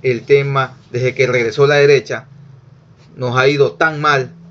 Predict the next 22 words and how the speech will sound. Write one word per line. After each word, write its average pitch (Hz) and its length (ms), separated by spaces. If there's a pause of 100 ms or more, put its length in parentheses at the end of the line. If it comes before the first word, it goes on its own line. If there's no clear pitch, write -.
(440)
y 120 320
Guayaquil 123 500
debería 131 280
ser 135 160
caso 143 200
de 123 60
estudio, 139 400
no 113 100
lo - 0
digo 135 220
yo, 139 180
lo 117 80
dicen 127 280
los 117 200
expe-, 123 400
expertos 139 760
antimafia. 113 680 (460)
Veinticinco 143 800
punto 160 360
nueve 156 480 (280)
puntos 143 600
cuando 123 580